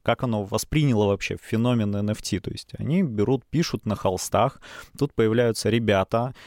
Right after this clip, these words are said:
а, у которых, а, выстреливает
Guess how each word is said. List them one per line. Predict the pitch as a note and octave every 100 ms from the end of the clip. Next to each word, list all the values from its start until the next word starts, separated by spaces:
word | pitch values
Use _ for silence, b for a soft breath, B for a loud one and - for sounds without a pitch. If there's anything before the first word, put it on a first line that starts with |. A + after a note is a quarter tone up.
| B -
а, | F#2+ F#2+ G2
у | G2+
которых, | A2 C3+ C3+ B2 -
а, | A2 G#2 G#2 G2+ G2 G2 F#2+ F#2+ G2+ G2+ -
выстреливает | G#2+ A#2+ - C#3 B2+ A2 G#2 F#2+